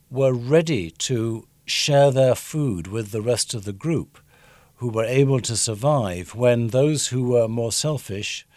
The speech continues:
did not. They came to be seen as the witches, and suddenly it was a good idea to send them back to the witches.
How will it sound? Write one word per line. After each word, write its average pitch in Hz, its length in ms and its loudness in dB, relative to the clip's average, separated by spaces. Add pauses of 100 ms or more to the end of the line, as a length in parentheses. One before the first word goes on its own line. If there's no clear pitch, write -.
(260)
did 139 180 -6
not. 196 400 -6 (160)
They 123 140 -2 (260)
came 135 240 2
to 131 100 -2
be 135 100 -4
seen 135 360 0
as 135 240 -2
the 147 80 -8
witches, 139 520 -8
and 98 200 -10
suddenly 123 380 -6
it 127 80 -8
was 113 140 -10
a 120 60 -10
good 139 200 -2
idea 151 420 0
to 98 80 -12
send 127 320 -2
them 120 140 -6
back 143 360 -4
to - 80 -10
the 151 120 -6
witches. 156 520 -10